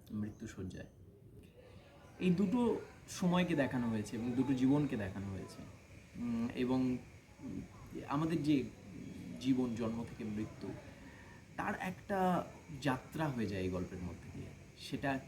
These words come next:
কি, আহ, সেটা কেমন, সেটা আমরা জানতে পারি, উম, সেটা বুঝতে পারি, উম, আহ, এই গল্পটির মধ্যে দিয়ে। তো এই গল্পটি পড়লে, এই গল্পটিকে তুমি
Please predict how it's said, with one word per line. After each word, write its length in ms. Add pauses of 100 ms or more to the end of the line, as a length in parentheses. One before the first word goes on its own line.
কি, 380
আহ, 60
সেটা 240
কেমন, 380 (400)
সেটা 280
আমরা 180
জানতে 320
পারি, 200 (500)
উম, 400 (120)
সেটা 240
বুঝতে 420
পারি, 200
উম, 640 (200)
আহ, 220 (320)
এই 100
গল্পটির 420
মধ্যে 340
দিয়ে। 180
তো 160 (300)
এই 80
গল্পটি 480
পড়লে, 360 (580)
এই 100
গল্পটিকে 540
তুমি 200